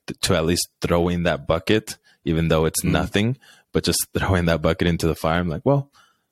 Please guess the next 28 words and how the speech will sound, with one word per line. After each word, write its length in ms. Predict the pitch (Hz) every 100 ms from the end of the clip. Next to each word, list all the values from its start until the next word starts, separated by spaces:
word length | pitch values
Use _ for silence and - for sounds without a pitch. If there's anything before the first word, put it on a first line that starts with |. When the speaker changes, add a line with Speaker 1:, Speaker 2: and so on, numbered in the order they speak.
| -
Speaker 1:
I'm 80 | 90
doing 200 | 92 85
something." 480 | 113 107 90 80 85 - _ _ _ _ _ -
Speaker 2:
Mm-hmm. 300 | - 98 90
Speaker 1:
And 140 | 82
then 160 | 80 78
from 240 | - 78
there, 320 | 90 92 85
right, 300 | 80 82 78 - _ _ _ _ _ _ - -
that's 260 | 90 120 -
the 80 |
part 260 | 98 92 95
I 60 | 90
think 320 | 104 101 - -
when 120 | 95
you're 100 | 98
in 80 | 92
the 60 |
maybe, 540 | 80 82 95 107 123 131 _ _
you 120 | -
can 140 | 85 87
still 280 | - 95 92
slip 380 | - 87 80
back 300 | - 76 82
into 200 | 82 -
the 180 | 82 80
"I 80 | 76
can't." 440 | - 82 101 -